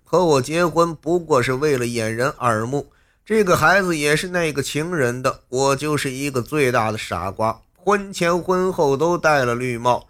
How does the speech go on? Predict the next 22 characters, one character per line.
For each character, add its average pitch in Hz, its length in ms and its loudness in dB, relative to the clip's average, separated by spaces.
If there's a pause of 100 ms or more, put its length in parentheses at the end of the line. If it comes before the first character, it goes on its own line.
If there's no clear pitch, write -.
还 165 280 2
帮 170 260 0
别 160 260 -2
人 147 280 -2
养 110 240 -4
儿 113 280 0
子。 131 180 -8 (580)
他 233 160 6
们 226 180 4
两 170 180 4
个 180 120 0
家 202 260 6
伙 185 160 -2
婚 202 320 0
后 165 160 0
还 160 240 4
保 139 300 2
持 151 160 -2
着 147 80 0
性 127 280 -6
关 131 280 2
系， - 180 -10